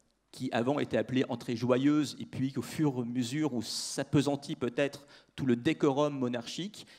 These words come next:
qui devient une entrée solennelle. Le roi se donne véritablement en, en figure donc, euh, visuelle. Mais ce qui est très important de rappeler, c'est que cette cérémonie est transitive,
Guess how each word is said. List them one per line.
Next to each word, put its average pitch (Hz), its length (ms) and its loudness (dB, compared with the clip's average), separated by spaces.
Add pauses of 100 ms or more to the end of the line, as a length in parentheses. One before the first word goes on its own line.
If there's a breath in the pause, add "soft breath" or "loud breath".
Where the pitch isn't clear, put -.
(140 loud breath)
qui 123 100 -12
devient 117 240 2
une 127 100 -2
entrée 147 220 -2
solennelle. 113 580 0 (460 loud breath)
Le 120 300 8
roi 160 280 6
se - 160 0
donne 165 280 2
véritablement 143 1000 -2
en, 131 80 4
en - 40 2
figure 170 600 -2 (640 soft breath)
donc, 156 400 0
euh, 120 560 2
visuelle. 135 720 -2 (400 soft breath)
Mais 127 100 2
ce - 60 0
qui 175 80 2
est - 20 -16
très 202 140 -2
important 190 400 2
de 143 120 0
rappeler, 139 560 2
c'est 180 260 -2
que 170 420 4 (160)
cette - 280 -6
cérémonie 170 640 0
est 139 100 -2
transitive, 165 720 -4